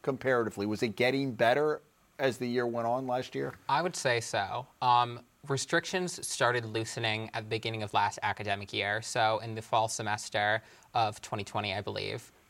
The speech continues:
Speaker 2: there started being slight loosenings of restrictions. There, you were allowed to go into other dorm buildings, even if you didn't live in them anymore and you lived on campus. You were able to have student org meetings in person,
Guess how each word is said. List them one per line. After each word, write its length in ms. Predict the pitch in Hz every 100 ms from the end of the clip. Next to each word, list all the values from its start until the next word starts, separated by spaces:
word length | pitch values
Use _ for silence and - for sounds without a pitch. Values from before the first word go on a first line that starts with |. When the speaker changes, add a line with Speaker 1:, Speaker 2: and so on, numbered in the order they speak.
| _ 123
Speaker 2:
there 320 | 123 120 117
started 400 | - - 127 127
being 320 | 123 120 117 -
slight 340 | - 120 110
loosenings 540 | 120 113 - 107 110 113
of 100 | 110
restrictions. 800 | - 113 98 - 104 107 120 -
There, 340 | 117 107 -
you 140 | 113
were 100 | 110
allowed 320 | 107 110 107 107
to 80 |
go 160 | 113 107
into 160 | 107 113
other 160 | 110
dorm 380 | 113 147 147 139
buildings, 400 | 131 120 117 113
even 180 | 107 107
if 100 | 110
you 60 |
didn't 260 | 107 110 123
live 200 | 135 127
in 80 | 117
them 160 | 113
anymore 480 | 113 110 110 110 107
and 100 | 107
you 80 | 107
lived 220 | 107 -
on 100 | 110
campus. 720 | - 131 120 120 113 113 - - - - - _
You 100 | 135
were 100 | 127
able 280 | 127 123 120
to 460 | 113 - 120 113 113
have 340 | - - 113 113
student 320 | - 120 120
org 240 | 120 120 117
meetings 440 | 110 107 110 113
in 180 | 117 107
person, 680 | - 110 - 110 104 107